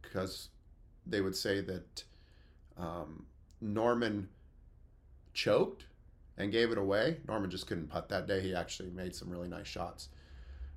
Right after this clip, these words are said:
But if you watch Faldo, when you, and Faldo, when he talks about it, he would always talk about, you know, "I just thought if I could get it close, get it within a few strokes, that I could put some pressure on him and see how, you know, see what happens when the pressure's applied."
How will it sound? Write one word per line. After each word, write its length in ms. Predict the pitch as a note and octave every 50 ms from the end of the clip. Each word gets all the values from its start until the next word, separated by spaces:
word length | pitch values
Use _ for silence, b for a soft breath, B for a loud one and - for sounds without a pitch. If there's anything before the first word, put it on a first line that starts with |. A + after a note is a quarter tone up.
| B -
But 200 | - A#2+ A#2+ - -
if 180 | C3 A#2 -
you 80 | C3 A#2+
watch 320 | - C#3 C3+ C3+ - -
Faldo, 560 | - B2+ B2+ C3+ D#3 E3+ D3+ B2 A2+ G#2+ G#2 G2+
when 160 | G#2 G#2+ G#2+
you, 240 | G#2+ G#2 G#2+ - - - - - B2 A2 - -
and 180 | G#2+ G2+ G2+ F#2
Faldo, 460 | - - B2+ B2 C3+ C#3+ C#3 B2+ A2+
when 120 | G#2 A2+
he 80 | G#2+ G#2
talks 400 | G2 - A#2+ C3 D#3+ E3 - -
about 280 | A2+ F#2+ F#2+ F#2 F#2+ G2
it, 100 | F#2+ G2+
he 80 | G#2
would 120 | G2 G2+ G2+
always 240 | G2 G2 G#2 G2+
talk 260 | - G#2 G2 F#2+ F#2+ -
about, 300 | F#2+ G2+ G2 F#2+ F#2+ G#2+
you 60 | G#2+
know, 160 | G2+ F2 E2 B B B B B B B B B
"I 100 | - G2+
just 600 | G2+ - A2 C3 C#3+ C#3+ C#3 - - - - - - -
thought 360 | - C3 A#2+ A2 G#2 - -
if 120 | - G2 -
I 80 | G2
could 180 | G2 - G2+ G2
get 160 | G2+ G#2+ G#2+
it 140 | A2 G#2+ -
close, 420 | - - G#2+ G#2 G2+ G2 G2 -
get 180 | - - A#2+ A2+
it 100 | G#2+ -
within 280 | - G#2 G#2 G#2 G2+ F#2+
a 60 | F#2
few 280 | - - - A2+ G#2+
strokes, 760 | G2+ - - - - B2 B2 A#2 G#2 F#2 - - - - - - b b b b b b b b b b
that 320 | - D#2+ G2+ G2 F#2+ F#2 - -
I 120 | - G2
could 160 | - - -
put 160 | - A2 -
some 140 | - - -
pressure 460 | - - - B2 B2+ C3 - - A#2+
on 140 | G#2 G2 F#2+
him 120 | F#2+ F#2 F#2
and 120 | F#2 F2+
see 240 | - - A#2 A2 G2+
how, 300 | G2+ E2+ E2+ F2 E2+ D2 - -
you 80 | A2+
know, 120 | G#2 F2 -
see 160 | - - A#2
what 120 | A2+ C3
happens 400 | B2+ A#2 C3+ E3+ - B2+ G2+ F2+
when 100 | F#2 F2+
the 60 | F2+ F2+
pressure's 420 | - G#2+ G2 G2 - - F#2 -
applied." 500 | - - - G2+ G#2 G2+ F2+ D2+ C#2 -